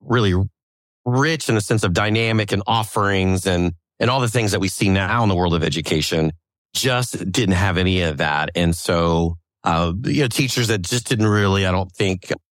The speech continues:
really had the best interest necessarily in mind. And so when I had the opportunity, when a,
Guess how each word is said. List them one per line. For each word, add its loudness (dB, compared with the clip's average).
really 2
had 0
the 0
best -2
interest -2
necessarily 0
in 2
mind. 2
And 2
so 0
when 2
I 0
had 0
the 0
opportunity, 0
when 2
a, -2